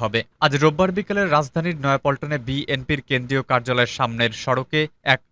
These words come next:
সমাবেশে সব কথা বলেন মির্জা আব্বাস। বিএনপি চেয়ারপারসন খালেদা জিয়ার মুক্তি ও উন্নত চিকিৎসায় বিদেশে পাঠানোর দাবিতে ঢাকা মহানগর উত্তর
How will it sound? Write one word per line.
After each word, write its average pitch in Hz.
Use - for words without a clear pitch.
সমাবেশে 151
সব 131
কথা 127
বলেন 147
মির্জা 117
আব্বাস। 107
বিএনপি 147
চেয়ারপারসন 180
খালেদা 170
জিয়ার 160
মুক্তি 147
ও -
উন্নত 147
চিকিৎসায় 135
বিদেশে 127
পাঠানোর 123
দাবিতে 135
ঢাকা 139
মহানগর 135
উত্তর 135